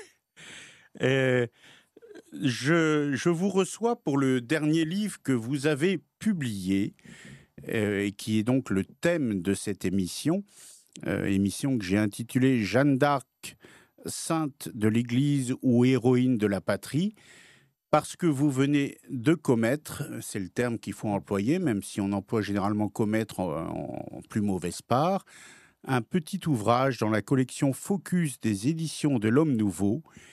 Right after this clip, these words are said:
qui s'intitule « Vous n'aurez pas la pucelle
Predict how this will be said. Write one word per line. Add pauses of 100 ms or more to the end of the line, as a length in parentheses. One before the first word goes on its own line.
(540)
qui (400)
s'intitule « (360)
Vous
n'aurez
pas (220)
la
pucelle